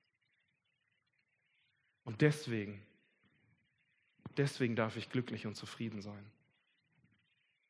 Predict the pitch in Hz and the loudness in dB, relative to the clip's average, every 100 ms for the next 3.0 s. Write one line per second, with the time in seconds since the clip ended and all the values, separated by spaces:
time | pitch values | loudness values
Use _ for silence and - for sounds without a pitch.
0 | _ - - _ - _ _ _ _ _ | _ -20 -20 _ -20 _ _ _ _ _
1 | _ _ _ _ _ _ - - - 151 | _ _ _ _ _ _ -20 -6 6 8
2 | 147 160 160 147 135 147 139 120 - 185 | 10 8 8 4 6 8 8 6 4 2